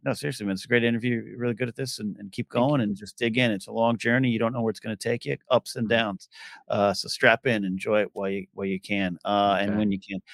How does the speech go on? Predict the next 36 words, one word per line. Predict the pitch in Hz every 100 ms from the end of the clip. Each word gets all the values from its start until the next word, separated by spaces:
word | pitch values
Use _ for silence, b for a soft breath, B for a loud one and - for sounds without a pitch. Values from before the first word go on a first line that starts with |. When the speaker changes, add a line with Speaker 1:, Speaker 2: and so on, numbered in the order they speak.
| B -
Speaker 1:
Uh, | - 143 170
yeah, | 240
as | -
far | 254
as | 202
pro-, | - 190
easiest | 208 202 202 196
thing, | 165
go | 160
on |
my | 147
website, | 127 123 - 110 -
ken | 117
napzok | 113 104 104 -
dot | 104 95
com. | - 120 113
I | 120
don't | 123
know |
if | 110
Speaker 2:
Mm-hmm. | 117
Speaker 1:
anyone | 110 104
actually | 101 - 98
listens | 110 113 98
to | 107
promotions, | 92 104 104 - 101
but | - 113
yeah, | 131
I |
got | 110 165
a |
lot | 147
of | 131
things | 123 104
I'm | 98
doing. | 117 113